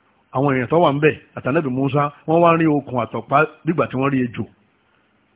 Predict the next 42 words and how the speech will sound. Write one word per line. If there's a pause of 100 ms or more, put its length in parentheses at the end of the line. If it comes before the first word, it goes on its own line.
(640)
فأوجس
من
نفسه
خيفة
موسى. (260)
Ọlọ́run
ọba
ní (140)
ẹ̀rù
wá
bá
ànábì
Mùsá
náà. (540)
Bí
ẹ
bá
rí
ejò, (120)
ẹ̀rù
wá
bá, (200)
kò
sí
kéwú
tẹ̀yìn
lé
ké, (640)
kò
sí
ìmánì
tẹ̀yìn
lé
ní,
bó
bá
rí
ejò,
ẹ̀rù
wá
bá
o.